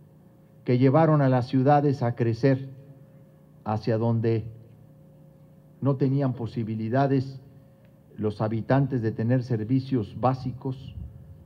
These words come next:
pero sí valor y rentabilidad las tierras que adquirieron de manera, por cierto, abusiva, si no es que en muchos casos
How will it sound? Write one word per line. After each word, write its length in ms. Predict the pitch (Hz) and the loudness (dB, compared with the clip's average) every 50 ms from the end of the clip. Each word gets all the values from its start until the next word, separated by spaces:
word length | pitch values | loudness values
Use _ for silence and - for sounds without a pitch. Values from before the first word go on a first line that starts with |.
| - - - - - - - - - - - - - | -18 -16 -16 -14 -14 -14 -16 -16 -16 -18 -16 -10 -4
pero 280 | - 117 113 110 110 101 | 0 2 2 4 2 2
sí 340 | - - 147 135 131 - - - | 2 2 2 2 2 -2 -4 -2
valor 360 | - 113 113 113 139 131 120 - - - - - - - - - - - - - - - - - - - - - - - - - - - - - | 0 2 4 4 4 4 4 0 -4 -12 -16 -18 -20 -20 -20 -20 -20 -20 -16 -14 -12 -12 -10 -10 -10 -10 -10 -10 -10 -12 -12 -12 -12 -12 -8 -4
y 160 | - 120 120 | -2 -2 0
rentabilidad 840 | 110 104 127 120 113 - 120 120 117 113 113 117 120 120 131 131 123 | 2 2 2 2 2 2 0 0 0 0 0 2 2 2 4 2 2
las 200 | 127 120 107 - | 2 0 0 0
tierras 520 | - 135 127 117 104 113 92 - - - - - - - - - - - - - - - - | 4 4 4 4 4 2 0 -2 -4 -6 -10 -12 -12 -12 -12 -14 -14 -14 -14 -14 -14 -14 -8
que 160 | - - 110 113 | -2 2 2 2
adquirieron 640 | 110 104 - - 117 110 120 131 127 120 120 113 | 2 2 0 0 0 2 4 4 4 4 4 2
de 120 | 107 107 104 | 2 2 2
manera, 600 | 104 107 104 107 117 113 107 107 104 95 90 87 - - - - - - - - | 2 2 0 0 0 0 0 0 0 -2 -4 -6 -8 -10 -14 -14 -14 -16 -12 -8
por 160 | - 104 90 | -6 -6 -4
cierto, 480 | - - 123 110 - - 113 101 90 78 - - - - - - - - - - - - - - - - | -2 -2 -2 -2 -2 -4 -6 -6 -6 -8 -10 -14 -14 -14 -14 -14 -16 -16 -16 -16 -16 -16 -16 -16 -12 -8
abusiva, 460 | - 113 110 107 104 - - 131 - - - - - - - - - - - - - - - - - - - - - - | -6 -4 -4 -4 -4 -2 -2 -4 -4 -4 -8 -10 -10 -10 -10 -10 -12 -12 -12 -12 -12 -12 -12 -12 -12 -12 -12 -14 -14 -16
si 220 | - - - 120 | -12 -8 -6 -4
no 160 | 107 113 127 120 | -2 0 0 -2
es 100 | 113 - | -2 -4
que 440 | - - 117 107 104 101 101 - | -6 -4 -2 -2 -2 -4 -4 -4
en 100 | 107 101 | -4 -2
muchos 300 | 104 123 127 - - 92 | 0 0 -2 -2 -4 -6
casos 480 | - - 123 110 - 117 113 - - - | -2 0 0 0 0 -4 -8 -10 -12 -18